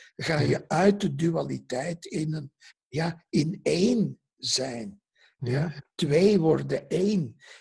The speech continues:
Speaker 1: En dat is zo overweldigend, maar ook dat is waar, ja, dat is dieper bewustzijn. Eén,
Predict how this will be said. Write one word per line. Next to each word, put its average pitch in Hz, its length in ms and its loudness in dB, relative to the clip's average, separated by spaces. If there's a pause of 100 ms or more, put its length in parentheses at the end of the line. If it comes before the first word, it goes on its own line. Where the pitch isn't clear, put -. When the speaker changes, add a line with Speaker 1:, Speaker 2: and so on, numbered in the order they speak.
(120)
Speaker 1:
En - 180 -12
dat - 200 0
is 151 180 4
zo 196 300 2
overweldigend, 156 1300 0 (280)
maar 165 360 2
ook 226 400 4 (240)
dat 190 360 4
is 196 220 4
waar, 165 600 0
ja, 170 280 2
dat 170 280 0
is 190 400 -2
dieper 156 400 -4
bewustzijn. 131 840 -4 (260)
Eén, 147 500 -2